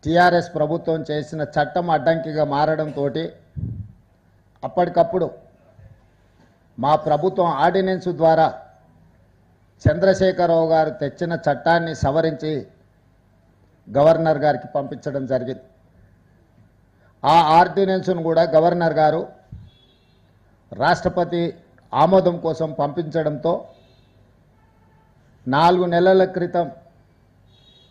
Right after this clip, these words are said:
విద్యా ఉద్యోగ అవకాశాలలో నలభై రెండు శాతం రిజర్వేషన్లు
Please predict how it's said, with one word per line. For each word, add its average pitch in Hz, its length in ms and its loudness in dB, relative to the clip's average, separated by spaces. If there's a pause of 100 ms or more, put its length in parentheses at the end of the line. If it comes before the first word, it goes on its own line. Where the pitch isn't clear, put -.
(160)
విద్యా 139 280 4 (160)
ఉద్యోగ 175 320 4 (120)
అవకాశాలలో 170 680 2 (100)
నలభై 151 280 -2
రెండు 165 200 -4
శాతం 156 380 0
రిజర్వేషన్లు 160 680 -2